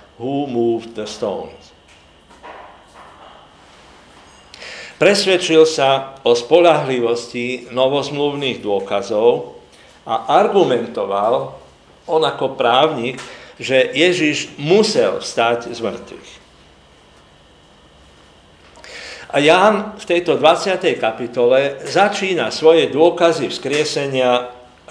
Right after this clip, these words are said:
návštevou Márie Magdalény pri hrobe v nedeľu ráno.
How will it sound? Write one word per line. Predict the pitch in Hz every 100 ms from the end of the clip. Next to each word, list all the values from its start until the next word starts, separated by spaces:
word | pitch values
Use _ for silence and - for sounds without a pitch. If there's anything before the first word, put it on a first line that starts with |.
| 101 95 95
návštevou | 143 196 196 - 151 135 127 123 123
Márie | 123 147 156 160 135
Magdalény | 104 107 120 123 123 123 127 131 123
pri | 127 127
hrobe | 120 120 113 113 104 -
v | - 110
nedeľu | 107 104 98 98
ráno. | 92 90 87